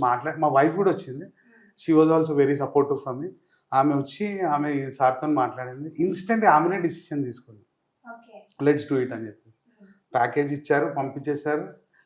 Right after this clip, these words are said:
Speaker 1: నెక్స్ట్ డే నేను స్టార్ట్ చేశాను. నెక్స్ట్ డే మార్నింగ్ టెస్ట్‌లకు వచ్చారు.
Speaker 2: మ్మ్.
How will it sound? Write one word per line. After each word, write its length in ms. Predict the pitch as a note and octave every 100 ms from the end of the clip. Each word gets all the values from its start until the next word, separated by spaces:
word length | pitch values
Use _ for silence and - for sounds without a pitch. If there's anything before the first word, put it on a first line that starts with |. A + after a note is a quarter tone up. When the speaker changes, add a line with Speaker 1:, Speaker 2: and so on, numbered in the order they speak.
| -
Speaker 1:
నెక్స్ట్ 240 | A#2+ B2
డే 60 | C#3
నేను 100 | C#3+
స్టార్ట్ 400 | - A#2+ B2 B2+
చేశాను. 340 | B2 D3 D#3+
నెక్స్ట్ 340 | A2 A#2+ A#2+ -
డే 80 |
మార్నింగ్ 400 | G3 F3 E3+ F#3+
టెస్ట్‌లకు 380 | F#3+ D3+ E3 E3
వచ్చారు. 320 | C#3+ - G#2+ A2+ _ _ _ _
Speaker 2:
మ్మ్. 200 | D4 C#4